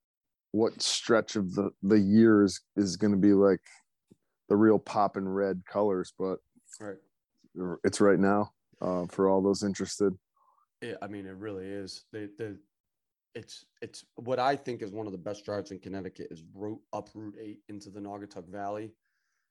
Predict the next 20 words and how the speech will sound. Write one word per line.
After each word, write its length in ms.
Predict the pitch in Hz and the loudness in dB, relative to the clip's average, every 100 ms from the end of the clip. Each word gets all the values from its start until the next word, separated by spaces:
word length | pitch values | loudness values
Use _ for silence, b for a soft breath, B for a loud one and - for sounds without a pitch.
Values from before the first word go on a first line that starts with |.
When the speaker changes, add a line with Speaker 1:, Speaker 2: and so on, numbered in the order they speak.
| _ - | _ -20
Speaker 2:
This 360 | 104 120 131 | -10 -8 -8
time 280 | - 127 117 | -6 -6 -6
of 40 | 110 | -10
year, 380 | 113 110 104 120 | -8 -8 -10 -8
it's, 440 | 131 127 - _ - | -8 -8 -16 _ -8
it's, 280 | 156 160 151 | -6 -6 -8
like, 220 | 113 - | -8 -10
pretty 200 | 117 104 | -14 -14
crazy 760 | - - 104 101 87 95 95 - _ _ _ _ | -16 -16 -10 -10 -10 -14 -16 -20 _ _ _ _
how, 640 | 98 104 92 90 85 82 - _ _ _ _ _ _ _ _ | -10 -6 -6 -8 -10 -12 -16 _ _ _ _ _ _ _ _
like, 160 | 107 95 _ | -16 -16 _
ridiculous 800 | 104 90 104 98 92 92 - - | -18 -14 -16 -12 -12 -12 -14 -20
the 60 | - | -20
fucking, 460 | - 85 80 78 - _ _ _ | -18 -16 -16 -18 -20 _ _ _
the 100 | 104 | -16
colors 380 | 101 80 69 69 | -12 -10 -12 -12
are. 300 | 71 85 - _ _ _ _ _ _ _ _ - | -12 -12 -12 _ _ _ _ _ _ _ _ -2
Speaker 1:
Yeah, 200 | 107 123 - _ _ 101 | 0 0 -6 _ _ -10
it's 160 | 98 | -2
awesome. 400 | 117 143 - 87 | 0 0 -4 -18